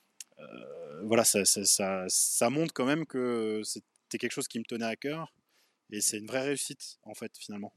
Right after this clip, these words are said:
Même si, euh, encore une fois, euh, j'y suis pour rien, parce que c'est arrivé au moment où j'ai arrêté, euh, mes efforts. Mais, euh, mais ça, c'est vraiment une vraie réussite.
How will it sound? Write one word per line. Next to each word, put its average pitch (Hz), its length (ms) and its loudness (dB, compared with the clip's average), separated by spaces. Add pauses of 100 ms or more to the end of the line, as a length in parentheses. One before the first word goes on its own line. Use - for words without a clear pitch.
(140)
Même 123 200 0
si, 143 300 4
euh, 113 160 2 (560)
encore 113 240 -2
une 113 80 -2
fois, 135 220 2
euh, 110 200 4
j'y 101 140 -6
suis - 160 -10
pour 117 160 -2
rien, 131 160 0
parce 104 200 -10
que 107 100 -14
c'est - 160 -8
arrivé 107 280 -6
au 107 40 -8
moment 107 240 -4
où 104 100 -6
j'ai 98 100 -6
arrêté, 98 280 -4
euh, 98 320 -4
mes 98 200 -12
efforts. 127 260 -4 (720)
Mais, 98 280 2
euh, 92 580 0
mais 92 120 -4
ça, 117 160 2
c'est 110 140 6
vraiment 101 200 0
une 107 100 0
vraie 104 140 -6
réussite. 101 420 -4